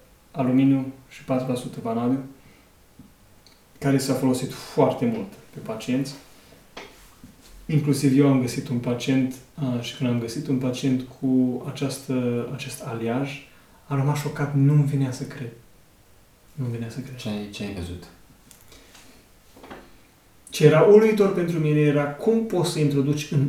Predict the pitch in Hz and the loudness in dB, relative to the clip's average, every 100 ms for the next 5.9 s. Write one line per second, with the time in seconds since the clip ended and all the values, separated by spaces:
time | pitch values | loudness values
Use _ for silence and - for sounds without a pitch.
0 | - 165 139 - - - - - _ _ | 0 4 4 4 -10 -14 -18 -20 _ _
1 | _ _ _ 127 120 120 120 104 - - | _ _ _ -6 -4 0 -2 -4 -14 -20
2 | - _ _ _ - _ _ _ _ _ | -20 _ _ _ -20 _ _ _ _ _
3 | _ - - - - 135 139 139 - 147 | _ -20 -20 -12 -2 4 4 4 2 -2
4 | - 151 147 - 185 180 175 - - - | 2 2 2 0 -2 0 -2 -4 -6 2
5 | 208 208 185 156 139 123 113 - - | 8 10 10 8 6 4 0 -8 -16